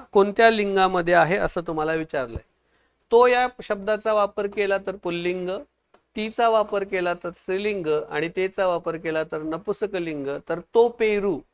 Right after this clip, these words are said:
तो पेरू आपण म्हणतो, त्यामुळे हे काय आहे? हा पुल्लिंगी शब्द आहे. कोणता शब्द आहे?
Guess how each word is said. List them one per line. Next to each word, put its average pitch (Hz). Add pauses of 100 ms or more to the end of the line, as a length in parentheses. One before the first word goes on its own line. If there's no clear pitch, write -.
(100)
तो 220
पेरू 214
आपण 180
म्हणतो, 165
त्यामुळे 170
हे 151
काय 151
आहे? 160 (400)
हा 160
पुल्लिंगी 165
शब्द 143
आहे. 110 (380)
कोणता 143
शब्द 151
आहे? 170